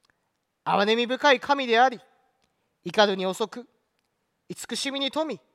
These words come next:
災いを下そうとしても思い直される方であることを私は知っていたんです。主よ、どうか今、私の命を取り去ってください。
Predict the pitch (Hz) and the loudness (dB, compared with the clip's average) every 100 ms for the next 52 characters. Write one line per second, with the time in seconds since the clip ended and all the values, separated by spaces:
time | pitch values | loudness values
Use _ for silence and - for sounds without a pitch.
0 | _ _ _ _ _ _ _ _ 175 190 | _ _ _ _ _ _ _ _ -6 0
1 | 233 254 277 247 277 277 277 269 269 262 | 4 6 4 4 4 4 2 0 -4 -2
2 | 359 320 233 - 233 214 - 196 247 254 | -4 -4 -4 -2 -2 -2 -4 -2 0 4
3 | 254 269 262 302 285 240 240 269 233 214 | 6 6 2 -2 -2 -2 0 2 4 4
4 | 240 - 196 247 220 165 196 208 247 220 | 4 0 -2 2 2 2 0 0 0 -4
5 | - - 226 220 269 262 175 - _ _ | -4 -6 -6 2 2 2 -8 -12 _ _
6 | _ _ _ _ _ _ _ _ _ _ | _ _ _ _ _ _ _ _ _ _
7 | _ _ _ _ _ _ _ - 208 180 | _ _ _ _ _ _ _ -6 -4 0
8 | 214 208 214 233 214 - _ _ _ _ | 2 2 2 2 0 -2 _ _ _ _
9 | _ _ _ _ _ - 170 190 - 196 | _ _ _ _ _ -8 -2 -2 -2 -4
10 | 196 226 214 208 196 208 208 247 240 208 | 0 0 0 -2 -2 -2 -2 0 0 -2
11 | 202 208 233 226 | 0 0 2 0